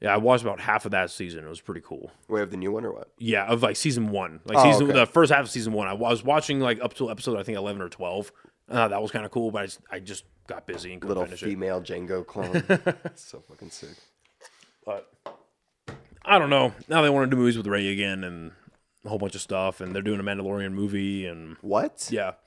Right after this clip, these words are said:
Speaker 1: I guess they're, like, all of this, uh, the live action stuff that Dave Filoni's doing, he's gonna build it all into a movie.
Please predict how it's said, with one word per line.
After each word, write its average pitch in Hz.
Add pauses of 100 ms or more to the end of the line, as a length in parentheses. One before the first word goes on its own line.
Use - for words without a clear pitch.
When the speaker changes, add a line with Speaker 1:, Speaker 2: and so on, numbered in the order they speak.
(640)
Speaker 1:
I 117
guess 139
they're, 135
like, 117 (600)
all 131
of 131
this, 127 (880)
uh, 113
the 107
live 107
action 110
stuff 117
that 104
Dave 104
Filoni's 104
doing, 117
he's 104
gonna 101
build 98
it 95
all 92
into 90
a 80
movie. 78